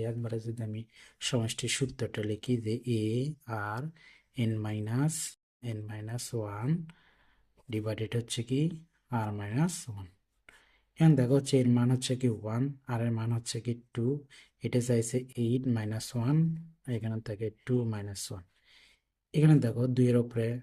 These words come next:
এইট করলে কত হচ্ছে, দুইয়ের উপরে সেভেন করলে একশো আঠাশ, তাহলে দুইয়ের উপরে, দুইয়ের উপরে এইট করলে কত হচ্ছে, দুইশো ছাপ্পান্ন,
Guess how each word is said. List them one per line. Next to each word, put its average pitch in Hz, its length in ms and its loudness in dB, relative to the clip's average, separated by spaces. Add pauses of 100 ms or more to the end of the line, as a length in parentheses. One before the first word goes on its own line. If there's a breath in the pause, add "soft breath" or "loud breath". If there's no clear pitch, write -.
এইট 123 280 4
করলে 117 300 -2
কত 110 200 -4
হচ্ছে, 113 380 -4
দুইয়ের 117 260 0
উপরে 113 180 -2
সেভেন 110 400 -6
করলে 117 300 -2
একশো 110 340 -4 (480 loud breath)
আঠাশ, 127 360 -4 (100)
তাহলে 113 220 -2
দুইয়ের 117 280 0
উপরে, 117 380 0 (640)
দুইয়ের 117 360 0
উপরে 113 220 -2
এইট 117 200 0 (100)
করলে 117 180 -2
কত 117 180 -6
হচ্ছে, 113 340 -2 (640 loud breath)
দুইশো 110 380 -2
ছাপ্পান্ন, 104 680 -8